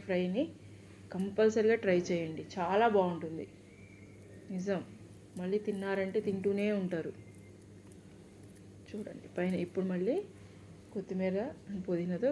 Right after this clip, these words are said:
గార్నిషింగ్ చేసుకుంటే వేడి వేడిగా పొట్లకాయ ఫ్రై రెడీ.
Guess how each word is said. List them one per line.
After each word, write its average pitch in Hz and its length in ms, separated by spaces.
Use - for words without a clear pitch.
గార్నిషింగ్ 190 500
చేసుకుంటే 190 440
వేడి 185 380
వేడిగా 208 340
పొట్లకాయ 190 420
ఫ్రై 208 160
రెడీ. 226 280